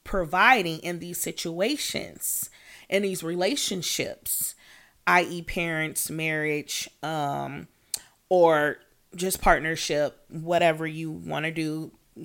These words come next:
sharing your life with someone else, or even family relationships, okay? Even with your friends, okay? Um, what we truly be providing in these situations are, um, past hurts,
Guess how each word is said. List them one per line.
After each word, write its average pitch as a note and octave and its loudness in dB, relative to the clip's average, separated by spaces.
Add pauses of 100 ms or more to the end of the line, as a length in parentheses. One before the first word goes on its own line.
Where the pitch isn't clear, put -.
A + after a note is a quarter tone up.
sharing F3 -2
your F3+ 0
life D#3 2
with - -8
someone E3 -4
else, D#3+ -2 (400)
or C#4+ 8 (100)
even D#4 0
family A#3+ 2
relationships, D#3+ -2
okay? A3 2 (280)
Even A#3 2
with C4 0
your B3+ 2
friends, - -2 (100)
okay? A3 2 (340)
Um, G3+ 4
what A3+ 2
we A3+ -2
truly C4+ -2
be G3+ -6
providing G3 0
in E3+ -6
these E3 -6
situations - -4 (100)
are, D#3 2 (540)
um, E3+ 4
past G3+ 6
hurts, - 2